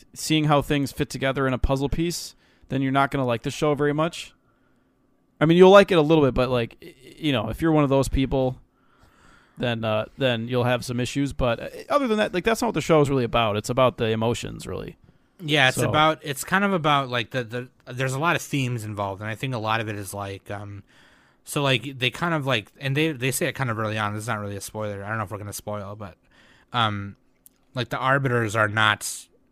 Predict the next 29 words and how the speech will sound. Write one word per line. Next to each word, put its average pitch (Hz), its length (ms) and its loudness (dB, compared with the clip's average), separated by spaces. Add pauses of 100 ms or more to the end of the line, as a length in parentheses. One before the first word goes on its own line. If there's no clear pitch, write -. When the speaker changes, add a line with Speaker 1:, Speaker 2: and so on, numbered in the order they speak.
(640)
Speaker 2:
like, 110 240 -6
Speaker 1:
We 190 120 8
can 196 100 0
do, 196 60 6
Speaker 2:
Deca 190 40 10
Speaker 1:
like, 170 120 8
a - 20 2
Speaker 2:
and 107 80 0
Ginty. 104 180 -2
Speaker 1:
spoiler 135 240 4
section, - 520 -6
maybe. 113 280 -8 (880)
Speaker 2:
Okay, 120 280 -2
sure. 95 360 -4 (600)
Um, 107 460 -2 (920)
oh, - 20 -8
I 107 200 2
would 113 120 -4
say 110 160 -2
that 101 140 -8 (180)
maybe 107 240 -4
we 101 80 -8
should 98 140 -14
do 101 120 -8
that 92 140 -8
now. 95 220 -8
Spoilerinos 104 640 -10
right 98 120 -8
here. 110 200 -8